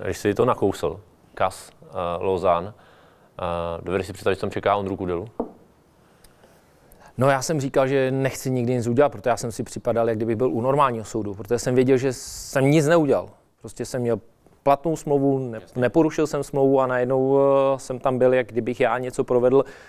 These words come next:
Speaker 2: Zpovídali mě, co jsem dělal ten a ten den. Já jsem prostě už po těch třech letech, kdy ten soud probíhal, jsem si nepamatoval přesně den ani hodinu, kdy, kdy k tomu došlo. Navíc v té době najít v Turecku někoho,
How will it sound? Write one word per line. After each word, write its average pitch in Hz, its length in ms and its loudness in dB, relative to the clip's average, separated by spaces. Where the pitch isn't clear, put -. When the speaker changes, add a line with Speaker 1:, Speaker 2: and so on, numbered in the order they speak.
Speaker 2:
Zpovídali 131 560 2
mě, 127 260 0
co 120 140 -12
jsem 127 240 -4
dělal 123 580 4
ten 120 200 0
a 123 60 -4
ten 127 200 -2
den. 117 200 0
Já 117 80 -2
jsem 117 280 -4
prostě 113 320 -2
už - 340 -4
po 110 100 -2
těch - 300 -6
třech - 240 -12
letech, 113 280 -4
kdy 113 120 -2
ten 120 140 -6
soud 120 220 -2
probíhal, 117 360 2
jsem 120 160 -10
si - 120 -10
nepamatoval 113 640 -2
přesně 107 340 -8
den 110 500 -4
ani 110 200 -2
hodinu, 113 360 -2
kdy, 113 160 -2
kdy 113 280 -4
k - 40 -18
tomu 123 200 -2
došlo. 123 400 2
Navíc 127 320 -2
v - 80 -16
té 139 280 0
době 135 300 4
najít 120 300 -6
v - 140 -20
Turecku 139 480 0
někoho, 113 560 -2